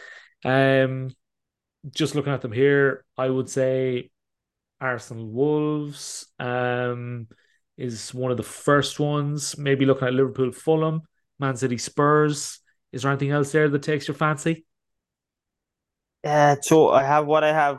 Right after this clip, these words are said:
Speaker 2: here. Uh, I have Salah, Saka, Haaland, and Watkins was the
Speaker 1: Oh,
Speaker 2: four
Speaker 1: yes.
Speaker 2: I put down.
Speaker 1: Villa.
Speaker 2: So, yeah, Salah home to Fulham, Saka home to Wolves,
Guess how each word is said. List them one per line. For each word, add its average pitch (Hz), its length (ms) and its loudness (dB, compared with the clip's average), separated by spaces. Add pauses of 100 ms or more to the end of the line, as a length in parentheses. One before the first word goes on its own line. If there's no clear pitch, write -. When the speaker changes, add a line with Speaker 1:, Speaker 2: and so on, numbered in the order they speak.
(140)
Speaker 2:
here. 143 540 4
Uh, 113 500 0 (420)
I 110 80 0
have 113 120 -2
Salah, 147 460 0
Saka, 123 640 -2
Haaland, 120 520 -2
and 117 180 -2
Watkins 113 800 2 (520)
was 113 160 2
the 120 100 -2
Speaker 1:
Oh, 123 60 -8
Speaker 2:
four 120 340 4
Speaker 1:
yes. 113 100 2
Speaker 2:
I - 40 -6
put - 220 -8
down. 110 320 0 (800)
Speaker 1:
Villa. 113 260 -14
Speaker 2:
So, 117 320 2
yeah, 117 260 2 (140)
Salah 135 380 0
home 127 260 -4
to 113 60 -16
Fulham, 113 1080 -2
Saka - 460 -2
home 110 300 0
to 113 100 -8
Wolves, 107 800 0